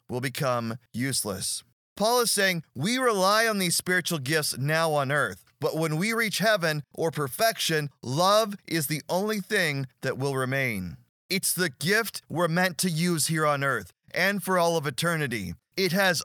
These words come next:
untold value and worth. Paul brings this idea to a point in chapter fourteen, verse one. "Let love be your highest goal."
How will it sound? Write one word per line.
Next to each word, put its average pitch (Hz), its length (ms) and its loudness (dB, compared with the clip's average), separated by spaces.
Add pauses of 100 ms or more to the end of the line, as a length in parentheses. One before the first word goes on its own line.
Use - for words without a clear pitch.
(120)
untold 185 1080 0
value 123 680 0 (200)
and 127 220 -2
worth. 117 460 -4 (200)
Paul 220 200 2
brings 220 320 0
this 190 160 0
idea 170 400 2
to 175 200 0
a 170 40 -2
point 160 540 -2 (240)
in 127 160 -4
chapter 156 460 0
fourteen, 160 800 -2 (140)
verse 127 300 -2
one. 110 540 -2 (260)
"Let 180 460 2
love 170 580 4 (120)
be 156 100 -2
your 165 240 2
highest 143 680 -2 (240)
goal." 113 540 -4